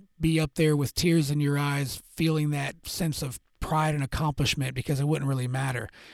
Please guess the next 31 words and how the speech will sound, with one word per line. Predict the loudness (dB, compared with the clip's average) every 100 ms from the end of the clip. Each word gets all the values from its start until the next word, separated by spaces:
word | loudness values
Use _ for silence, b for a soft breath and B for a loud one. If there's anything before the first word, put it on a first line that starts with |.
| B B
You | -6
know, | -4
it | -2
takes | -2 -2
a | -2
while | 0 0 0 -2 -4 -8
and | -10
it | -8
takes | -6 -6
a |
lot | -4 -2 0 -2
of |
work | -2 -2 -4 -4
and | -6
sacrifice. | -6 -6 -6 -6 -4 -4 -8 -12 B B B B _ -6
Uh, | -4 -4
but | -2
when | 0 0
you | 0
get | 2 2
it, |
you | 2
wouldn't | 0 -2
trade | -2 -2 -4
it |
for | -4 -4
anything | -4 -4 -6 -6 -10 -10
in | -8
the | -6
world. | -6 -6 -8 -14 -14
So | -6 -2 -2 -4